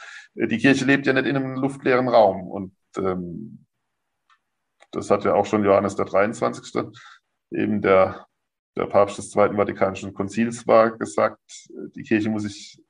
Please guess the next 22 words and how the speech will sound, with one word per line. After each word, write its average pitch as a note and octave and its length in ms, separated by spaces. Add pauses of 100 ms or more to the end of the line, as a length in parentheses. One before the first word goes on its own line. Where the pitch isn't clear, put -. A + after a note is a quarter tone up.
(160)
Aggiornamento, G#2 920
italienisch, F#2+ 600
äh, E2+ 100
muss G2+ 240
sich G2+ 80
immer G#2+ 160
wieder G#2+ 160
verhäutigen. G2+ 640 (480)
Sie - 100
muss G2+ 160
immer A2 180
wieder G2+ 140
die, G2+ 240
die G2+ 100
Fenster G#2 360
öffnen, F#2+ 520 (180)
ähm, G2+ 420 (180)
dass - 200
frischer G2+ 280
Wind F#2+ 180
auch - 200
reinkommt. - 520